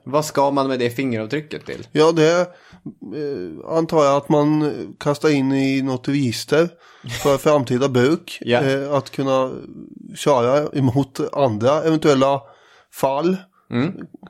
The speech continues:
Speaker 2: Cold cases som går att lösa. Aha! Det var Tollundmannen här som, som slog ihjäl, eh, den här andra järnåldersmänniskan, kanske.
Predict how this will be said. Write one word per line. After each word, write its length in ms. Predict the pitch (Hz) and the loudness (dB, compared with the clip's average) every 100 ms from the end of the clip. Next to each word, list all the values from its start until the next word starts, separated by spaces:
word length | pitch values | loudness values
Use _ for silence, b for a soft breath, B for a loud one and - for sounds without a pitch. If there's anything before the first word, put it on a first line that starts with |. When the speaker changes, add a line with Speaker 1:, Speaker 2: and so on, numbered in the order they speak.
| _ _ - 170 - 202 | _ _ -20 -16 -14 -12
Speaker 2:
Cold 300 | - 156 151 | -2 0 0
cases 540 | - 156 127 - 165 - | 0 2 2 2 0 -2
som 260 | - 160 | -4 -2
går 100 | 147 | 2
att 60 | 147 | 4
lösa. 220 | 143 135 | 2 2
Aha! 540 | 143 151 - 170 - B B B B | 2 2 2 -2 -4 B B B B
Det 80 | 160 | 2
var 120 | 160 | 4
Tollundmannen 800 | 151 170 170 139 135 127 120 156 | 4 2 0 0 2 2 2 2
här 160 | 131 123 | 4 2
som, 440 | 131 131 123 131 | 2 2 2 0
som 160 | 131 127 | 0 -2
slog 220 | 120 131 | 0 0
ihjäl, 300 | 123 120 120 | 2 2 4
eh, 60 | 123 | 4
den 220 | 120 120 | 4 2
här 160 | 120 120 | 2 2
andra 220 | 110 110 165 160 135 117 - 95 | 0 2 2 2 -2 -8 -10 0
järnåldersmänniskan, 1000 | 143 131 117 113 110 - 120 117 139 | 2 2 2 0 -2 -4 -4 -2 -4
kanske. 260 | 139 120 - | -4 -6 -8